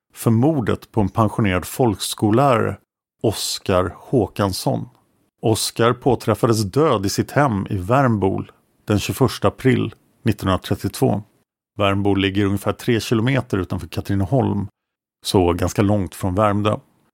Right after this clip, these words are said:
Oskar hade en yxa i bakhuvudet när han hittades. Mordet begicks redan den femtonde mars nittonhundratrettiotvå,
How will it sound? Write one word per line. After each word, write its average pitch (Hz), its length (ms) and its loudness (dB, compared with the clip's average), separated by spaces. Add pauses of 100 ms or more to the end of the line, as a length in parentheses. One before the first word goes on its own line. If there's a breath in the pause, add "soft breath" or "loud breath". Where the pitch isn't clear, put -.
(200)
Oskar 131 380 2
hade 131 200 2
en 104 160 -2
yxa - 440 -2
i 104 40 0
bakhuvudet 131 800 -2 (600)
när 95 80 0
han 90 80 -2
hittades. - 540 -4 (500)
Mordet 117 440 2
begicks - 280 0
redan 98 260 2
den 92 80 -2
femtonde 95 680 -2
mars - 460 -4 (360)
nittonhundratrettiotvå, 95 1120 -2